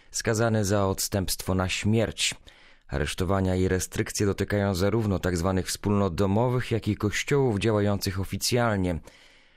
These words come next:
Najnowsze zakazy ograniczające użycia języka perskiego wpisują się w rosnące naciski na mniejszości religijne i etniczne w Iranie.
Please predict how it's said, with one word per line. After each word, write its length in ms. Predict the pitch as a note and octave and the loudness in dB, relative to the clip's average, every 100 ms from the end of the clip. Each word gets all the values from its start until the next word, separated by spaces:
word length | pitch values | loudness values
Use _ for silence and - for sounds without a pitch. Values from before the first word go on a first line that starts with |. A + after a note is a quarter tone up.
| - | -2
Najnowsze 420 | C#3+ E3 E3 D#3 | 2 2 2 0
zakazy 520 | C#3 C#3 D3+ D3 A#2+ | 0 0 0 2 2
ograniczające 800 | C3+ A#2+ A#2+ A2+ A#2+ B2+ C3+ G#2 | 2 2 2 0 0 0 0 0
użycia 360 | F#2+ F#2+ F#2+ G2 | 2 0 0 0
języka 460 | F#2+ F#2+ G2 G2+ G2 | 2 0 0 -2 0
perskiego 640 | F#2 F#2+ - C3 C3 A2+ | 0 0 0 0 2 -2
wpisują 480 | - G2+ B2 A2 G2+ | -2 -4 0 0 0
się 200 | - F#2 | 0 0
w 60 | |
rosnące 560 | G2+ G#2 - A#2 - G#2+ | 0 0 0 -2 0 0
naciski 560 | G2+ - B2+ - - | 0 0 -2 -2 -2
na 120 | F2 F2 | 0 2
mniejszości 600 | F2+ F2 - F#2 - G2 | 2 0 -2 -4 -2 0
religijne 560 | G2 F2+ G#2+ A2+ G#2 | 0 0 0 2 2
i 80 | G2+ | 2
etniczne 520 | G2 - G2+ - G2+ | 0 -2 -2 -2 0
w 60 | G2 | 2
Iranie. 520 | G#2+ B2 A2+ G2 | 2 2 0 0